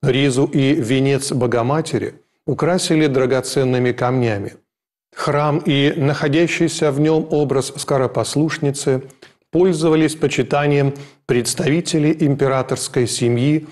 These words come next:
и в особенности вдовы великого князя Сергея Александровича, преподобномученицы великой княгини Елисаветы Фёдоровны. После убийства царской семьи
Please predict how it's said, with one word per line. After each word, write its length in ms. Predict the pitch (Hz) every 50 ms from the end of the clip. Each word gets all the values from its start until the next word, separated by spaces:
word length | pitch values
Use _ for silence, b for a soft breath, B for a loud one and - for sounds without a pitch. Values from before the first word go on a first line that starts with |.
| B B B _ _
и 160 | - 147 139 131
в 100 | 117 123
особенности 1000 | 117 - - - 175 185 165 170 160 156 156 151 - - - 151 147 147 147 147 B B B _
вдовы 680 | 117 113 113 120 139 135 127 131 135 135 131 127 - - - _ -
великого 460 | 117 123 143 156 147 - 156 139 147
князя 580 | 143 - 143 135 135 135 120 120 127 131 135 135
Сергея 520 | - - 139 131 127 120 127 127 123 135
Александровича, 1040 | - 135 113 110 104 - - 147 160 170 156 151 151 147 143 143 - - 143 135 139 139 B B B B B _ _ -
преподобномученицы 1700 | 143 143 143 - 151 147 135 139 139 131 117 120 123 120 117 113 127 160 175 170 - 160 151 147 151 143 - - 147 143 143 139 143 B B B B B
великой 540 | - 113 131 131 139 185 175 - - 165 170
княгини 760 | 160 - 139 131 127 117 117 127 123 123 123 120 120 120 120 B B B _ -
Елисаветы 920 | 120 123 123 123 120 - - 117 113 117 123 120 117 - 127 120 113 117 120 - _
Фёдоровны. 640 | - - - 139 127 113 117 107 117 110 113 - - - _ _ _ _ _ _ _ _ _ _ _ -
После 340 | 143 147 143 - 156 131
убийства 640 | 131 131 120 117 143 165 156 - - - 143 147 147 139
царской 540 | 143 - 151 151 147 - - - - 139 120
семьи 640 | - - 135 123 120 123 117 127 143 151 143 143